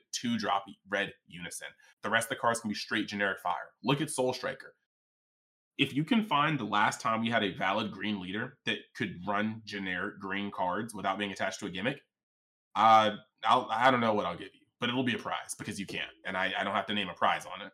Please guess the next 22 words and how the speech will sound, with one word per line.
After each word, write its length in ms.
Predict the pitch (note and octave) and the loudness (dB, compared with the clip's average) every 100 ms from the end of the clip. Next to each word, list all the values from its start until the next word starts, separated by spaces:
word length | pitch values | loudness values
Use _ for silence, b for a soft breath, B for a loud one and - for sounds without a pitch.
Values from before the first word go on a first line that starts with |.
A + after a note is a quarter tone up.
| _ | _
Like, 260 | E2+ F2+ - | -6 -6 -8
you, 160 | G2 F#2+ G#2 | -10 -10 -6
you 100 | G#3+ | -4
just 200 | G#2 - | -4 -2
can't. 140 | A#2 E2 - | -4 -4 -8
Green 420 | F#2+ A#2+ C#3+ C#3+ C#3+ _ _ _ | -2 2 2 0 -4 _ _ _
is 120 | A#2 | -8
always 400 | - A2+ A#2+ A#2 | 0 2 2 0
tied 340 | - A#2 A2 G#2 | 0 2 4 2
to 60 | |
some 420 | G2 - A2 G#2+ F2+ | -4 0 0 0 -4
weird-ass 640 | G#2 A2+ A2+ G2+ G2+ G2+ | -2 -2 -2 -2 -2 -2
mechanic 540 | F#2 - F#2+ A2 - - _ _ _ | -10 -6 -4 -4 -6 -14 _ _ _
<laughs> 320 | _ _ - | _ _ -6
that 120 | G2+ | -4
takes 320 | - G#2 - | -2 -2 2
up 180 | A2 G#2+ | 2 2
more 240 | G2+ G#2 | -2 0
than 120 | G2 F2 | -2 -6
half 420 | - G2 G#2 - | 0 2 2 -2
the 60 | F2+ | -6
deck 360 | F#2 E2+ - | -4 -4 -8